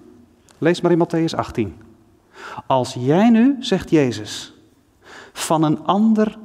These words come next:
zijn zonden aanhoort en meedraagt en zegt,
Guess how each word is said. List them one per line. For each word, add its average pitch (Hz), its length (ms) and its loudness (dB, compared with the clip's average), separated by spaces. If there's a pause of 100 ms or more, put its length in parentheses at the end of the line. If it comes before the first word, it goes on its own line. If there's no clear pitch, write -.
(180)
zijn 170 220 2
zonden 190 680 2
aanhoort 127 880 0 (640)
en 123 240 -4
meedraagt 170 800 -2 (1800)
en 135 140 -4
zegt, 90 440 -8